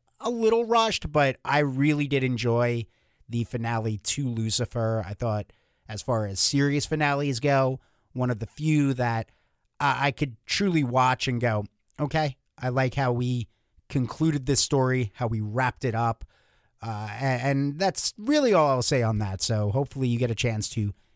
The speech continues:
check that out on Netflix. Uh, speaking of Netflix,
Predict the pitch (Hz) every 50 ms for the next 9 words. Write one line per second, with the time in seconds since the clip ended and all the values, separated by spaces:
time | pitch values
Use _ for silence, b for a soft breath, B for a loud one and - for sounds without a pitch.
0 | _ _ - - 113 - - 113 113 113 110 107 107 110 - - _ - 113 113
1 | 107 107 101 - - 104 110 117 120 117 - - - 101 90 - - - - -
2 | - b b b b b b b 101 - - - - 240 - 294 277 226 202 165
3 | 165 165 160 147 - 156 160 156 151 - - -